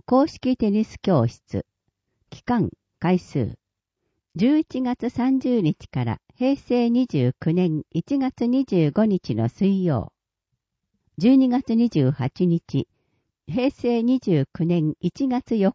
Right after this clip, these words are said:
日を除く、全七回。時間、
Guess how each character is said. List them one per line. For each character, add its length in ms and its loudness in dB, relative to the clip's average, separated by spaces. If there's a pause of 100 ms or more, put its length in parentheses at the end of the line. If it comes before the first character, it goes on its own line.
日 180 -2
を 100 0
除 360 0
く、 180 -6 (520)
全 280 2
七 280 0
回。 320 -4 (1120)
時 160 0
間、 380 -2